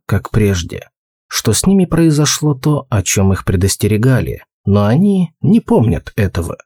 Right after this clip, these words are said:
Когда же он попытался с ними заговорить, то понял, что они принимают за сумасшедшего его, выказывая ему враждебность либо сострадание,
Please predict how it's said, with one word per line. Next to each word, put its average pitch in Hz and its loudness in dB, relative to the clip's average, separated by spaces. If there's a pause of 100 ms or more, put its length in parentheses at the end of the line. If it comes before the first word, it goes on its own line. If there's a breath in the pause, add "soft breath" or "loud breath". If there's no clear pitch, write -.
(880)
Когда 107 0
же 110 0
он 104 2
попытался 101 -2
с - -2
ними 98 4
заговорить, 87 0 (200)
то 156 0
понял, 220 2
что - -2
они 185 4
принимают 165 2
за 98 2
сумасшедшего 95 0
его, 104 0 (440)
выказывая 104 2
ему 107 4
враждебность 95 0
либо 92 -2
сострадание, 131 0